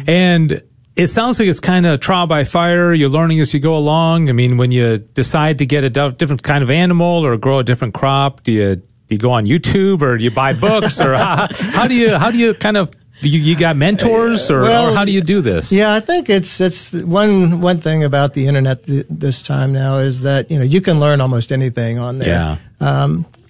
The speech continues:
Speaker 2: and you kinda have to take s-, some of it as right and some of it as wrong. But ultimately, it comes down to,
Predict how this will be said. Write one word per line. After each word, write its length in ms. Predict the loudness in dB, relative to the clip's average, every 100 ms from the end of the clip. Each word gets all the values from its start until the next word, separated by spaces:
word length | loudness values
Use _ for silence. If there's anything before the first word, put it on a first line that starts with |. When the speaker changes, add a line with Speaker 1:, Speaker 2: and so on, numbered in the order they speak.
| 0
Speaker 2:
and 140 | 2
you 80 | 2
kinda 300 | 0 0 2
have 280 | 4 2 0
to 100 | -4
take 260 | 0 -2
s-, 300 | -2 -8 -10 -14 _ _
some 340 | -8 -2 0
of 160 | 0 0
it 280 | 0 -2 -6 _ _ -10
as 420 | -6 -4 -4 -4
right 180 | -4 -4
and 100 | -4
some 160 | -4 -4
of 100 | -2
it 40 |
as 80 | -4
wrong. 300 | -2 0 0
But 200 | -2 -4 -12 _
ultimately, 520 | -2 0 0 2 2 2
it 120 | 0
comes 240 | 0 0 0
down 340 | 0 0 0
to, 320 | -2 -2 -2